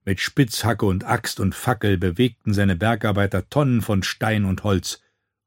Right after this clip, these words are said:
und begruben die großen Tore der Minen, bis es keinen Weg mehr hinein oder heraus gab. Dann wandte Tywin sich dem kleinen, schnell fließenden Bach zu,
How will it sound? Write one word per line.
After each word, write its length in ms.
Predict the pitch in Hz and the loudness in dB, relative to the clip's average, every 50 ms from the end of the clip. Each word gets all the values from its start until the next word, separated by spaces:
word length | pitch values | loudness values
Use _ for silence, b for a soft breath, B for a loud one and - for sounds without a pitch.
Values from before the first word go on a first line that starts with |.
| _ | _
und 140 | _ - 95 | _ -10 -6
begruben 520 | 90 92 85 78 85 104 127 139 135 120 110 | -4 -4 -4 -2 0 0 2 2 2 0 0
die 120 | 107 101 | 0 0
großen 480 | 85 - 95 107 127 120 117 113 98 - | 0 0 0 0 0 0 0 -2 -2 0
Tore 340 | - 131 135 127 113 117 107 | 0 0 0 2 0 0 0
der 140 | 101 98 | 0 0
Minen, 460 | 92 95 107 117 117 113 107 104 101 b b b b b b b b b _ | 0 2 2 2 2 2 2 2 0 b b b b b b b b b _
bis 200 | - 123 110 - | 0 0 2 2
es 180 | 120 104 - - | 0 -2 -2 -2
keinen 480 | - 131 127 131 127 123 117 113 98 | -2 -2 0 2 2 2 2 0 2
Weg 220 | 98 117 113 107 - | 2 0 0 0 0
mehr 120 | 107 104 | -2 0
hinein 440 | 92 95 98 95 98 107 113 113 123 | 0 2 2 2 2 2 0 0 -2
oder 220 | 107 101 104 110 | -2 -2 -2 0
heraus 440 | 104 110 107 101 98 101 90 - - | 0 0 0 0 -2 -2 -4 -6 -8
gab. 340 | - - 87 85 85 - _ _ _ _ _ _ _ _ _ _ _ _ _ _ _ _ _ _ _ _ _ _ _ _ | -8 -8 -8 -8 -8 -12 _ _ _ _ _ _ _ _ _ _ _ _ _ _ _ _ _ _ _ _ _ _ _ _
Dann 460 | - 110 117 131 143 160 170 175 156 | 0 2 2 4 4 4 4 4 4
wandte 360 | 147 143 139 139 - 139 117 - | 4 4 2 2 0 -2 -4 -2
Tywin 380 | - - 147 135 143 143 123 | 0 2 2 4 4 2 2
sich 140 | 117 127 107 | 0 -2 0
dem 220 | - 120 107 104 | 0 0 0 0
kleinen, 460 | - - 117 120 131 131 131 131 127 117 | -2 -2 -2 0 0 2 0 0 0 -2
schnell 340 | 117 - - 113 120 123 | -2 -2 -2 0 0 0
fließenden 540 | 110 - - 117 113 101 104 107 110 107 101 | -2 -2 -2 -4 -2 -2 0 0 0 0 0
Bach 260 | 101 139 123 - - | 0 -2 -2 -4 -8
zu, 360 | _ - - 120 110 104 101 | _ -10 -4 -2 0 0 0